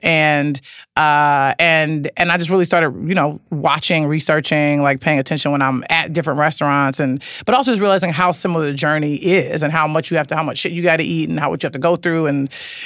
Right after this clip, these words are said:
you know, um, and, and also, too, just the element of mastering a thing, working on a thing, and how, how much you have to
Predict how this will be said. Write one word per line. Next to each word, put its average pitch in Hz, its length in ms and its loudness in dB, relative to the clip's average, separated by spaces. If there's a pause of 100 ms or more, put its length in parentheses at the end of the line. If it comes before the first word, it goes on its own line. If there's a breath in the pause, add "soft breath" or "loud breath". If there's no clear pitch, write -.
you 190 140 0
know, 151 260 4
um, 143 680 2 (100)
and, 156 520 0 (160)
and 175 220 2
also, 151 800 0 (180)
too, 277 340 0
just 175 180 -2
the 175 120 0
element 165 440 2
of 143 340 2 (460 soft breath)
mastering 170 880 -2
a 151 60 -4
thing, 147 420 -4
working 165 280 0
on 147 100 0
a 147 40 -4
thing, 151 160 -2
and 151 80 -4
how, 160 220 0
how 156 140 -2
much 156 220 -6
you 160 60 -4
have 151 140 0
to 143 240 -4